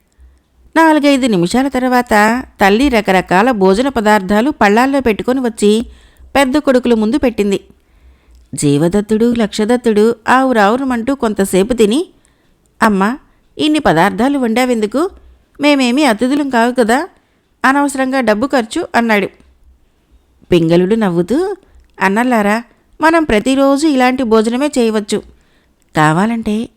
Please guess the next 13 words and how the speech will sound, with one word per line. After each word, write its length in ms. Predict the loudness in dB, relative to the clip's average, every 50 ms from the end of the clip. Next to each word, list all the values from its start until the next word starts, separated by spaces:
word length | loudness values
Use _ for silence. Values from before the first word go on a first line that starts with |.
| _ -2
ఈ 120 | -2 -2
పట్టణంలో 640 | 0 0 0 -2 0 -2 -2 -2 -2 -2 0 0 0
ఉన్న 160 | 0 -2 -2
బీదసాదులకు 800 | -2 2 2 2 4 4 2 0 2 0 0 0 0 0 0 0
కూడా 300 | 0 0 2 2 0 -2 -6 _ _ _ _ _ _ _
ఇంత 240 | -6 -4 -2 0 0
విలువగల 560 | 0 2 2 2 2 2 2 2 0 0 0
భోజనం 420 | 0 2 2 2 2 0 -2 -2 -2
పెట్టవచ్చు 600 | -4 -4 -4 -2 -2 -2 -4 -4 -6 -6 -6 -2 -2
అన్నాడు. 300 | -2 0 0 0 -2 -2 -6 _ _ _ _ _ _ _ _ _ _ _ _ _ _ _ _ _ _ _ _ _ 0
పింగళుడి 460 | 2 2 2 2 2 2 2 2 2
మాటలు 400 | 0 2 0 0 0 -2 -2 -2
వింటూనే 600 | -2 -4 -4 -4 -4 -2 -2 -2 -2 -2 -2 -4